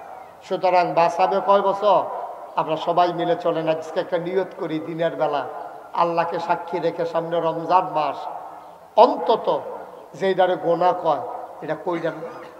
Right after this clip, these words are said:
এটা নিজের বিবেকই যথেষ্ট, এটার জন্য পীর সাহেব হওয়া লাগে না, এটার জন্য মফিজুল ইসলাম প্রিন্সিপাল হওয়া লাগে না,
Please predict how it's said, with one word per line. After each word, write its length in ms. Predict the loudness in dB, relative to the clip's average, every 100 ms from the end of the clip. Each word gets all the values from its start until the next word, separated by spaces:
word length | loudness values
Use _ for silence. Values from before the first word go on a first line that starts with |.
| -12
এটা 120 | -8 -4
নিজের 280 | -2 -2
বিবেকই 460 | -2 -2 -2 -2 -2
যথেষ্ট, 400 | -4 -4 -4 -4
এটার 200 | -4 -2
জন্য 200 | -2 -4 -4
পীর 100 | -8
সাহেব 280 | -2 2 4
হওয়া 120 | 2
লাগে 280 | 2 0 0
না, 160 | -2 -6 -10 -12 -10 -4
এটার 240 | 0 0
জন্য 280 | 0 0 0
মফিজুল 360 | 0 -2 -2 -2
ইসলাম 280 | 0 0
প্রিন্সিপাল 540 | 0 -6 -6 -2 0 4
হওয়া 200 | 4 4
লাগে 260 | 4 6
না, 300 | 12 12 12